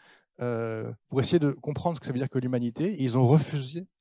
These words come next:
l'éternité, refuser l'immortalité. Ils ne se réparent pas, ces robots.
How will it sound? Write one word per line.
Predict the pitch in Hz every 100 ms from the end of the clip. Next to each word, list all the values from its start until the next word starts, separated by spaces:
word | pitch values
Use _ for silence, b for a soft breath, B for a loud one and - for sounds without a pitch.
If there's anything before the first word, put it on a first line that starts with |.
| _ -
l'éternité, | 123 135 117 107 113 104
refuser | 139 135 143
l'immortalité. | 151 139 120 117 110 160 117
Ils | 127
ne | 127
se | -
réparent | 135 143 135 -
pas, | 110
ces | - -
robots. | 104 101